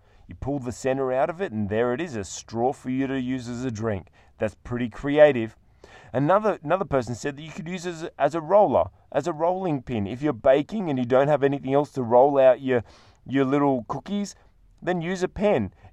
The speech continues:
I, see, see how these uses are very divergent. People u-, said you can conduct an orchestra with it.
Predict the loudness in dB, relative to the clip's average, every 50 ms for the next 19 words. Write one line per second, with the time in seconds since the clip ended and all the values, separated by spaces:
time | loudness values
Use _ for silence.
0 | -18 -18 -18 -18 -18 -16 -6 -4 -2 -2 -2 -6 -10 -16 -12 -6 -4 -4 -2 0
1 | 4 4 4 4 2 0 -2 -2 -2 -6 -6 -6 -6 -4 -6 -6 -8 -10 -8 -6
2 | -6 -4 -6 -8 -12 -16 -20 -20 -20 -20 _ -4 -4 -4 -4 0 4 4 4 4
3 | 2 -2 -4 -8 -2 4 6 6 6 6 4 2 2 2 2 2 -2 -8 -14 -12
4 | _ -8 -4 -2 -2 -2 -2 -4 -8 -10 -6 -4 -4 -2 -2 -4 -6 -6 -4 -6
5 | -6 -6 -6 -6 -4 -2 0 -2 -2 -2 -6 -8 -4 0 4 4 4 4 2 -2
6 | -6 -8 -8 -8 -6 -6 -4 -4 -6 -6 -6 -8 -8